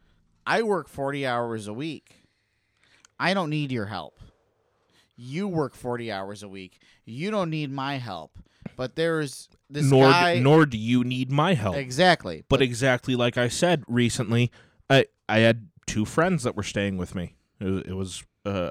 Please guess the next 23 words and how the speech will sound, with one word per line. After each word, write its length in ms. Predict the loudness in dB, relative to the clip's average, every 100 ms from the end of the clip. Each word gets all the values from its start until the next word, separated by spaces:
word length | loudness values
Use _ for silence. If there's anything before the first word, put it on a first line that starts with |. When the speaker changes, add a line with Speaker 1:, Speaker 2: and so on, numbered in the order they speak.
| -4
Speaker 2:
a 40 |
guy 240 | -4 -6 -4
and 140 | -4
his 160 | -4 -2
girlfriend, 460 | 0 0 0 -2 -4 _ _ -12
both 460 | -12 -4 -2 -2 -4
great 240 | -4 -2 -4
people, 280 | -4 -4
both 180 | -2 -2
Speaker 1:
Yeah, 120 | -2 -2
Speaker 2:
friends 200 | -2 -2
of 60 |
Speaker 1:
sure, 100 | 0
Speaker 2:
mine. 100 | 0
Speaker 1:
sure, 200 | 0 -8
sure. 300 | -10 -12 -12 0
Speaker 2:
Um, 320 | 4 4 2 -4 _ _ _ _ _ _ _ _ 0
they 120 | 2
were 240 | 4 2
in 80 | 2
a 60 | 2
bad 460 | 0 -2 2 0 0
spot. 560 | -6 -4 0 0 0